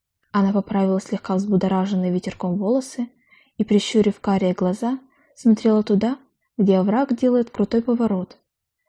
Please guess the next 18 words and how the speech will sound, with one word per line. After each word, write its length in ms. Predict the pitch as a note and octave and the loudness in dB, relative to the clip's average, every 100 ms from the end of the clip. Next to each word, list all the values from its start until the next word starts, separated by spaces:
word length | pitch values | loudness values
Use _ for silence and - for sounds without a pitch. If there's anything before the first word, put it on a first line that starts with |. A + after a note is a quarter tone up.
| _ - | _ -6
Шаги 320 | - G#3 C#4 | 0 2 2
приближались, 840 | D4+ C#4 C4+ A#3+ F3+ E3 G3+ - _ _ _ _ _ | 2 2 2 0 -2 -6 -10 -16 _ _ _ _ _
и 80 | - | -6
вскоре 480 | - - - G3+ G3 | -6 -4 0 2 2
в 60 | F#3+ | 0
русле 360 | F#3+ - F#3+ | -2 -2 -4
оврага 440 | F#3 F3+ A#3+ B3+ A#3 _ _ _ | -2 -2 -2 -4 -10 _ _ _
показался 600 | G3+ F#3 F#3+ B3 C4 B3 | -4 -2 0 -2 -2 0
молодой 360 | G#3 F#3 F#3+ | 0 2 0
человек. 560 | G3 - F#3 F3+ E3 - _ _ _ _ _ _ _ | -2 -4 -4 -4 -6 -10 _ _ _ _ _ _ _
Он 120 | - A#3+ | 0 0
сразу 420 | - G3+ F#3 F3 | 2 0 2 2
увидел 320 | F3 F3+ E3+ | 0 0 0
девушку 560 | F3+ E3+ G3 - - - _ - | -2 -2 -4 -8 -14 -16 _ -4
и 80 | G3 | -2
просиял 560 | F#3 F3+ - F3 A3 | -2 -6 -4 -2 -2
всем 340 | B3+ - G#3 G3+ | -6 -4 -2 0
лицом. 460 | F#3+ - F3+ F3+ | -2 -6 -8 -8